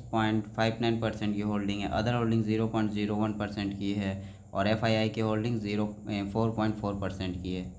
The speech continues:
ठीक है friend। तो प्रमोटर holding इसकी काफ़ी अच्छी है, ठीक है। अब ये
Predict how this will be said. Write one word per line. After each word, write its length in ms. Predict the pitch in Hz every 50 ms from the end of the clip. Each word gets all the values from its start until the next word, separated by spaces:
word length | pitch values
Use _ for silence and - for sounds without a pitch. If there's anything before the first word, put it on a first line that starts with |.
| - -
ठीक 140 | 123 117
है 60 | 123 120
friend। 180 | 127 123 127 - - - - - - -
तो 60 | 107 95
प्रमोटर 400 | 104 113 110 113 117 120 117 139
holding 340 | 135 131 123 123 120 120 120
इसकी 200 | 113 - 120 113
काफ़ी 320 | - 110 110 110 123 120
अच्छी 320 | 113 113 113 - - 123 113
है, 140 | 113 113 113 - - - - -
ठीक 180 | - 117 113 120
है। 120 | 127 131 131 - - - - - - - -
अब 200 | 90 92 95 104 113
ये 160 | 117 -